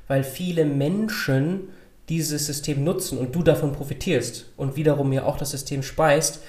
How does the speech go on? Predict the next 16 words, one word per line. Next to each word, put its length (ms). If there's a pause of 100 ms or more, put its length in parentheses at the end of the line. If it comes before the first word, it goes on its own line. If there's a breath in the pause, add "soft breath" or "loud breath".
(200 loud breath)
Insofern 320
könnte 280
man 240
über 100
diese 180
Netzwerkeffekte 720
ja 220
das 140
System 340
verbessern. 540
Also 160
dass 220
du 80
viele 240
Kunden 320
hast, 320